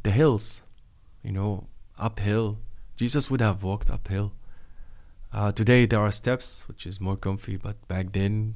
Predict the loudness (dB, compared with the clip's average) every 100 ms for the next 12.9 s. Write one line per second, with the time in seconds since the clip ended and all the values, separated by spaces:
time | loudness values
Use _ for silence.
0 | -8 -4 -2 0 0 0 -2 -2 -2 -2
1 | -2 -4 -4 -2 -2 0 0 0 -2 0
2 | 0 0 0 0 -2 -2 -2 0 2 2
3 | 2 0 -2 -4 -6 -10 -8 -6 -2 0
4 | 0 -4 -8 -10 -16 -18 -20 -20 -20 -8
5 | 0 4 6 6 4 0 -8 -20 -20 -20
6 | -20 -20 -6 4 4 6 8 10 10 8
7 | 6 6 8 8 6 2 0 -2 -2 0
8 | 2 2 0 -4 -14 -16 -16 -10 -6 -6
9 | -6 -10 -16 -18 -18 -20 -20 -20 -20 -20
10 | -20 -20 -20 -20 -20 -20 -20 -20 -20 -20
11 | -20 -20 -20 -20 -20 -20 -14 0 6 8
12 | 8 4 6 6 8 4 2 0 -2